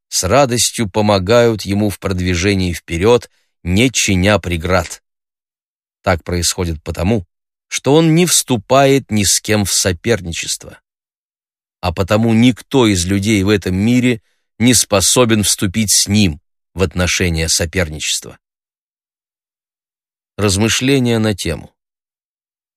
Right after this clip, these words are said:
Иногда, когда дорога идёт вдоль горного потока,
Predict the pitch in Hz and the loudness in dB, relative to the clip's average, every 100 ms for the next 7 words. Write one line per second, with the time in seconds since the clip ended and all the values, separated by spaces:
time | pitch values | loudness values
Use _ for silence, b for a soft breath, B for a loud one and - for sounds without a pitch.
0 | _ _ - 98 101 92 101 123 92 87 | _ _ -4 0 0 2 4 4 2 -2
1 | 85 98 92 101 117 90 85 85 98 78 | 0 2 4 4 2 2 0 0 -2 -2
2 | 82 107 90 95 101 90 87 82 87 82 | -2 0 0 0 2 2 -2 -2 -4 -2
3 | 147 151 | -2 -2